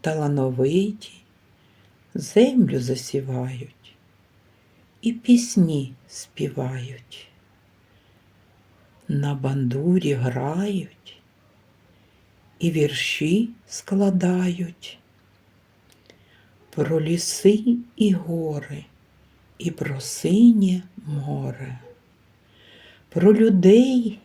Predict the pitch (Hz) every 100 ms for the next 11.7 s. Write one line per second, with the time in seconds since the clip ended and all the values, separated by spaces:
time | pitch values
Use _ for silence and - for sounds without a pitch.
0 | - 165 160 151 135 147 185 233 240 240
1 | - 190 185 190 185 _ _ _ _ _
2 | _ _ - - 254 240 - 254 254 247
3 | 214 254 233 190 190 214 214 185 190 240
4 | 220 185 180 - - - - _ - -
5 | 294 262 - - 156 151 160 170 156 160
6 | 175 165 165 151 147 139 120 123 _ _
7 | _ _ _ _ _ _ _ _ _ _
8 | _ _ 143 143 143 160 151 127 - -
9 | 120 120 - 135 131 160 226 277 233 214
10 | 202 202 240 - 165 226 240 - 185 185
11 | 180 160 160 160 147 135 127